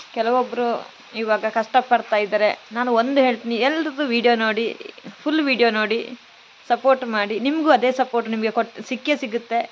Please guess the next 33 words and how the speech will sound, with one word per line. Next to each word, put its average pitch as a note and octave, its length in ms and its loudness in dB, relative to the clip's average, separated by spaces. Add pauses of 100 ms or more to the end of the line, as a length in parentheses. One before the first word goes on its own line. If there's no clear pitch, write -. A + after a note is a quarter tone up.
(380)
ಯಾವ G#3+ 140 2 (120)
ಕಡೆಯಿಂದಾದ್ರೂ. G3+ 580 2 (160)
ಅದು G#3+ 100 -4 (100)
ನಾವೇ A3+ 180 2 (100)
ಸಪೋರ್ಟ್ C4 340 -4
ಮಾಡ್ತೀವಿ A3+ 420 -2
ಅಂತಲ್ಲ, G#3+ 300 -2 (600)
ಎಲ್ಲಿಂದಾದ್ರೂ D#4 480 0
ಸಿಕ್ಕೇ C4 340 -2
ಸಿಗುತ್ತೆ. A3 320 -4 (560)
ಯಾರ್ದು A#3+ 280 2 (120)
ವಿಡಿಯೋ B3 260 0
ಅಂತೇಳಿ A3 360 -4
ನೀವು G#3+ 200 -2
ಅದು G#3 100 -4 (100)
ಮುಖ G#3 120 -4 (140)
ನೋಡಿ B3 240 2
ಹೋಗ್ಬೇಡಿ. G#3 420 -2 (500)
ಯಾರೇ D4 320 4
ಆಗಲಿ C#4+ 260 0
ಒಂದು A3+ 200 -2
ವಿಡಿಯೋ B3+ 240 0
ಹಾಕಿದರೆ A3+ 400 -2
ಅದನ್ನ G#3+ 180 -6 (100)
ಹೋಗಿ G#3+ 220 -4 (140)
ನೋಡಿ, A#3 260 0 (320)
ಸಪೋರ್ಟ್ A3 380 -4 (120)
ಮಾಡಿ. A3 260 -2 (880)
ಆ - 20 -2 (120)
ಸಪೋರ್ಟ್ C4+ 360 -2
ನಿಮಗೆ A#3+ 280 -2 (240)
ಬೇರೆ B3 220 2
ಕಡೆಯಿಂದ A3+ 260 0